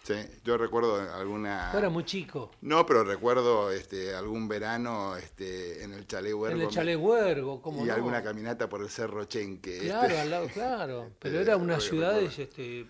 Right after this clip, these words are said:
Speaker 2: a tres kilómetros como era una ciudad.
Speaker 1: Sí,
Speaker 2: Claro.
Speaker 1: muy, muy dominada por el, por el, por supuesto, por el, por la actividad petrolera,
Speaker 2: Después quedó
Speaker 1: ¿no?
Speaker 2: desierta casi.
Speaker 1: Sí, sí, sí. Se, se achicó la actividad y quedó muy
Speaker 2: Después del noventa, digo.
Speaker 1: Sí, sí, sí, sí, este,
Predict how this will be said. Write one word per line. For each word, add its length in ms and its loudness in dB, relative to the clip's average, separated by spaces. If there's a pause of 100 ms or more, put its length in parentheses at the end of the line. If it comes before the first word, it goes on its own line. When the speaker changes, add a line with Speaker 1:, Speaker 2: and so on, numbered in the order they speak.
Speaker 2:
a 140 -14 (120)
tres 240 -4
kilómetros 420 -4
como 180 -6
era 100 0
una 220 -4
ciudad. 600 -8
Speaker 1:
Sí, 160 -8
Speaker 2:
Claro. 180 -4
Speaker 1:
muy, 120 2
muy 200 4
dominada 640 -2
por 160 -6
el, 420 -12
por 180 -12
el, 80 -16
por 160 -20
supuesto, 460 -12
por 160 -10
el, 380 -14 (120)
por 100 -12
la 100 -12
actividad 280 -12
petrolera, 380 -6
Speaker 2:
Después 80 -8
quedó 220 2
Speaker 1:
¿no? 40 -2
Speaker 2:
desierta 840 -8
casi. 220 -6
Speaker 1:
Sí, 120 -12
sí, 160 -16 (240)
sí. 120 -20 (720)
Se, 260 -14
se 120 -14
achicó 320 -10
la 100 -6
actividad 440 -6
y 80 -4
quedó 220 -10
muy 280 -16 (300)
Speaker 2:
Después 380 -6
del 280 -4
noventa, 380 -4
digo. 180 -10
Speaker 1:
Sí, 280 0
sí, 240 -2
sí, 260 -4
sí, 200 -6 (160)
este, 300 -10